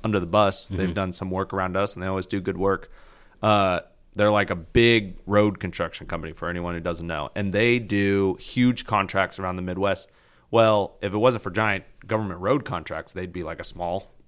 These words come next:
Speaker 1: cement company, you know, that does,
Speaker 2: Mm-hmm.
Speaker 1: like, foundations of buildings and driveways and, you know, small roads. But, uh,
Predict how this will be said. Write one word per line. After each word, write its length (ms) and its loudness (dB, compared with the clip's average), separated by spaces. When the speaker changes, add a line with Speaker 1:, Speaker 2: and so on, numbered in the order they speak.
Speaker 1:
cement 360 -2
company, 440 -6
you 100 -4
know, 200 -2
that 140 -2
does, 160 -2
Speaker 2:
Mm-hmm. 60 -4
Speaker 1:
like, 200 -4
foundations 460 -4
of 100 -12
buildings 420 -4
and 160 -6
driveways 640 -2
and, 220 -10
you 120 -4
know, 180 -4
small 320 -4
roads. 400 -4
But, 360 -2
uh, 240 -2